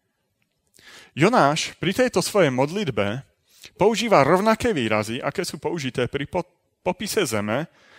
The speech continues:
pred stvorením v Genesis prvej kapitole druhom verši. Ako hlbina, vody, priepasť.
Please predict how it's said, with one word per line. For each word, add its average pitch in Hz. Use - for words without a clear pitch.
pred 151
stvorením 127
v 113
Genesis 127
prvej 147
kapitole 131
druhom 123
verši. 113
Ako -
hlbina, 135
vody, 120
priepasť. 117